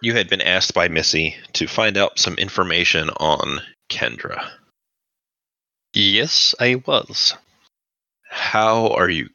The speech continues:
Speaker 1: going about doing that?
Speaker 2: Uh, well, it, uh, goes through the usual channels. I, um,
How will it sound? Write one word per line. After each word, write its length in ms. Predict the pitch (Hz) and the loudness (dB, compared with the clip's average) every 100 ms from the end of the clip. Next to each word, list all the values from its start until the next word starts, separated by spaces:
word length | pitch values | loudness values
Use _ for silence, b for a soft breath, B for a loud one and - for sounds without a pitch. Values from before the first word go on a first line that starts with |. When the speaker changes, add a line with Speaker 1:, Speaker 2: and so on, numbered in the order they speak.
| - | -2
Speaker 1:
going 280 | 92 90 87 | 2 2 2
about 260 | 82 78 | 2 0
doing 260 | - - - | -2 -8 -8
that? 180 | - - - B B _ _ _ _ _ _ _ _ _ _ _ | -8 -10 -14 B B _ _ _ _ _ _ _ _ _ _ _
Speaker 2:
Uh, 220 | 180 202 180 | 0 2 2
well, 380 | 151 208 214 | 2 0 2
it, 200 | 175 - | 0 2
uh, 520 | 165 156 147 143 139 135 | 4 6 6 6 6 4
goes 280 | 143 147 | 2 2
through 140 | - 131 | 2 2
the 100 | 131 | 2
usual 420 | 120 123 - 113 | 4 2 4 2
channels. 800 | - 123 110 95 98 - - - | 2 2 2 2 2 2 2 0
I, 500 | 95 95 95 95 92 | 0 2 4 4 4
um, 420 | 90 90 87 85 | 2 2 0 -4